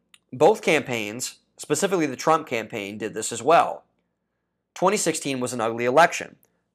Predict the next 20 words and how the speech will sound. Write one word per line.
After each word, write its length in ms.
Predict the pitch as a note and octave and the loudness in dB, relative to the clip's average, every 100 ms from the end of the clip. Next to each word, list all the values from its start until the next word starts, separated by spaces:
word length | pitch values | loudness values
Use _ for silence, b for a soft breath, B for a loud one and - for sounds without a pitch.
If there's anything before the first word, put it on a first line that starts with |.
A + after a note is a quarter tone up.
| - | 4
Donald 260 | D3 F#3+ | 6 6
Trump 240 | - D3+ D3 | 2 0 0
and 100 | B2 | -4
Hillary 280 | B2+ C3 B2+ | -2 -2 -2
Clinton 300 | B2+ A#2 A#2+ | -6 -8 -6
despise 680 | B2+ - - C#3+ D3+ D3 | -6 -4 4 6 6 4
each 160 | A2 - | -4 -4
other. 320 | F#2+ - - _ _ _ _ _ | -4 -4 -12 _ _ _ _ _
They 140 | - D#3 | 2 2
did 120 | F#3+ | 6
everything 380 | E3+ G#3+ G#3+ D3+ | 4 4 -2 -2
they 100 | C#3 | -2
could 200 | C#3+ C3+ | -2 -4
to 60 | |
drag 300 | A#2+ B2 A#2+ | 0 2 2
each 120 | B2+ | 0
other 140 | A#2 A2+ | -4 -6
through 160 | B2 | -6
the 80 | A#2+ | -6
mud. 380 | D3 G3 G#2 | 2 2 2